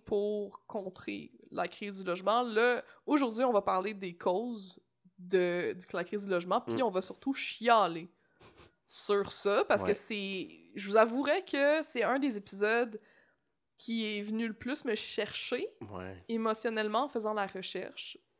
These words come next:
Speaker 1: Cette semaine, je, j'écoutais, euh,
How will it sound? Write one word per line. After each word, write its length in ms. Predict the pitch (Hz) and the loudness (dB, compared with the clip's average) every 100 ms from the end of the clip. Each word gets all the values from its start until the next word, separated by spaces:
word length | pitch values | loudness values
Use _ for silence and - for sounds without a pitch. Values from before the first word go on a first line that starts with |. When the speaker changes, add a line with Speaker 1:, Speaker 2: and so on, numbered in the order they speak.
| - | -18
Speaker 1:
Cette 200 | - 190 | -8 -4
semaine, 400 | 220 190 202 254 | -2 -2 -2 -2
je, 240 | 214 180 - - - - | -2 -2 -4 -10 -18 -6
j'écoutais, 960 | 202 208 - - 233 233 220 190 175 | -6 -6 -4 0 4 4 4 4 2
euh, 80 | 170 | -2